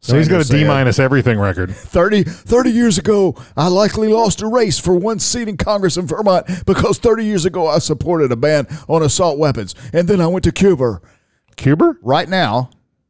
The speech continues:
Speaker 2: right now, my view is we need to expand background checks. In Cuba, we need to end the gun show loophole, and we need to do what the American people want.
Speaker 1: I don't know what he's saying.
Speaker 2: Not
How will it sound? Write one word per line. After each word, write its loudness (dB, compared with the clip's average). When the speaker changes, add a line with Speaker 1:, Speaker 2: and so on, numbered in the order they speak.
Speaker 2:
right 2
now, 0
my -2
view 2
is 2
we -4
need -8
to -2
expand -4
background -2
checks. -6
In 0
Cuba, 2
we 0
need 2
to -2
end 2
the 2
gun 0
show 2
loophole, 0
and -2
we 0
need 0
to -2
do 0
what -2
the 0
American 0
people -2
want. 0
Speaker 1:
I -18
don't 2
know 2
what 2
he's 0
saying. 0
Speaker 2:
Not 2